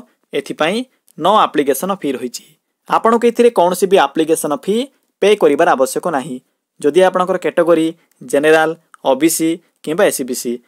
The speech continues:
ଯେଉଁ କ୍ୟାଟେଗୋରୀ ବି ଆପଣଙ୍କର ହୋଇଥିବ, ଏଥିରେ ଫ୍ରିରେ ହିଁ ଆପ୍ଲାଏ କରିପାରିବେ। ଏହାପରେ ଦେଖନ୍ତୁ, ଏଥିପାଇଁ କ'ଣ ସବୁ ଏଜ୍ ଲିମିଟ୍ ରହିଛି।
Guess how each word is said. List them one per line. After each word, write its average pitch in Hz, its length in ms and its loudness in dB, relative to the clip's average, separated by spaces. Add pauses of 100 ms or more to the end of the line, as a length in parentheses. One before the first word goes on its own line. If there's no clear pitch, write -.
(220)
ଯେଉଁ 185 200 2
କ୍ୟାଟେଗୋରୀ 196 380 0
ବି 170 80 0
ଆପଣଙ୍କର 139 380 0
ହୋଇଥିବ, 139 340 -4 (440)
ଏଥିରେ 170 320 -2
ଫ୍ରିରେ 185 300 -4
ହିଁ 156 100 -2
ଆପ୍ଲାଏ 143 280 0
କରିପାରିବେ। 120 520 -2 (320)
ଏହାପରେ 196 300 0
ଦେଖନ୍ତୁ, 220 420 0 (400)
ଏଥିପାଇଁ 233 400 0
କ'ଣ 214 180 2
ସବୁ 214 280 0
ଏଜ୍ 156 240 2
ଲିମିଟ୍ 196 260 -2
ରହିଛି। 196 340 -2